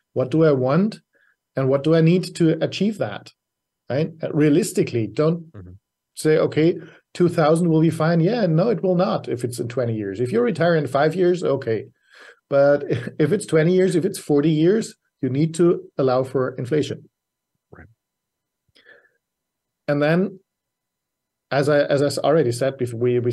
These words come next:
Speaker 1: we talked about that before, take some money away before you spend your money.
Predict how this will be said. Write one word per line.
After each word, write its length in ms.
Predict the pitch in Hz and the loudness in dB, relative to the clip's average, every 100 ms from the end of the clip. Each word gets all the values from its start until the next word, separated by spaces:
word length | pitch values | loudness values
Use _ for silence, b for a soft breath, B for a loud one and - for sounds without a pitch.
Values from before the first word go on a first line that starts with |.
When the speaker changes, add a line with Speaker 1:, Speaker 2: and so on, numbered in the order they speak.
| 120 | -4
Speaker 1:
we 80 | 123 | -6
talked 240 | 120 127 135 | -4 -4 -2
about 220 | 123 117 | -4 -2
that 180 | 131 131 | -4 -4
before, 460 | 120 139 139 156 - _ _ - | -4 -2 -2 -2 -10 _ _ -6
take 220 | 143 123 | -4 -2
some 180 | - 160 | 0 2
money 260 | 139 143 | 2 0
away 300 | 156 123 120 | 0 0 0
before 320 | 127 131 131 123 | -2 -4 -2 -2
you 100 | 127 | -2
spend 320 | 123 113 117 | -6 -8 -6
your 120 | 117 | -6
money. 360 | 101 98 - | -8 -14 -18